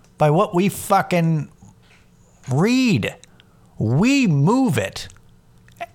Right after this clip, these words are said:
as a society. It's always us. It's always like, "Oh, Big Brother, eh, it's us. We, we're doing it." Um, I'm getting off track. What I, but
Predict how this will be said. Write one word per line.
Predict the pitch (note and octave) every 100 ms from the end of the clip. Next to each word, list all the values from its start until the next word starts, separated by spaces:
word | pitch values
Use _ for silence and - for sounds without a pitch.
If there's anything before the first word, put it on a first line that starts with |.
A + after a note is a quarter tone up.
| -
as | F3 D3
a | D#3
society. | - D#3 - A3+ A3+ D3+ F#2+ F2 - - _ _ _ _ _ _ _ _ - _ _
It's | - C3+
always | C4 C#4 F3+
us. | D#3+ B2+ D#2 - - - - _ _ - - - -
It's | -
always | C#3+ D3+ A#2+
like, | B2 G2
"Oh, | A2 B2
Big | G2 C3+ G#2+
Brother, | C#3 C#3+ A2+ G#2+ - -
eh, | A#3 C4 G3+
it's | G#3+ B3+ -
us. | G2 F2 - - - - - - - - - -
We, | F3 G#3 B3+ A#3+ A3+ D#3
we're | A3 A#3+
doing | F3+ A#2 F#2+ F#2+
it." | - - - - - - - - - - - _ _
Um, | D3+ D3 C#3 C3+ C3 - - - - -
I'm | C#3
getting | F#3 E3
off | A2+
track. | - F#2+ - - _ -
What | D3
I, | G3+
but | - - D3+ D3 -